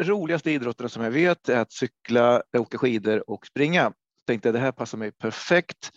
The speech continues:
Eh, och blev intresserad av det här och så tänkte jag att, eh, det verkar jobbigt, eh, och som jag gillar utmaningar som jag tror att jag får svårt att klara av, så tänkte jag, det här är någonting för mig.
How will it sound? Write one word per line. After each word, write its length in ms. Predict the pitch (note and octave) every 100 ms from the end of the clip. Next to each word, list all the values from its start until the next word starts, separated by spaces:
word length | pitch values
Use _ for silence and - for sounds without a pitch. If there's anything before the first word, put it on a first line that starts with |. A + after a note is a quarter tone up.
| - - - - _ _
Eh, 420 | C#3 C3+ C3 C3 B2+
och 300 | - C3 - C3
blev 180 | B2 B2
intresserad 640 | A#2+ A2+ A#2+ A#2 A2+ G#2+
av 120 | G#2+
det 80 | G#2+
här 80 | G#2
och 80 | G#2
så 80 |
tänkte 360 | - A2+ G#2 -
jag 60 | G#2
att, 220 | - -
eh, 500 | G#2+ A2+ A2+ A2 A2+
det 80 | A#2+
verkar 220 | B2+ C3
jobbigt, 680 | C3 B2 B2+ C3 - - - _
eh, 320 | A#2 A2 A2 G#2+ -
och 520 | G#2+ G#2+ _ - A2
som 100 | G#2+
jag 100 | A#2
gillar 460 | A#2+ A2+ A2 A2+ A2 - _ _ _ _ -
utmaningar 500 | A#2+ - A#2 A#2 A2+
som 120 | A#2
jag 120 | A#2
tror 300 | - D3+ D#3 C#3
att 80 |
jag 100 | B2
får 80 | B2+
svårt 340 | A#2+ F3 E3 A#2
att 100 | -
klara 220 | B2 D3+
av, 240 | G3 B2
så 100 | G#2+
tänkte 240 | - G2+ A2
jag, 60 |
det 80 | A#2
här 240 | B2+ C3
är 40 | A#2
någonting 300 | G#2+ G2+ G#2
för 140 | -
mig. 280 | A2 G#2+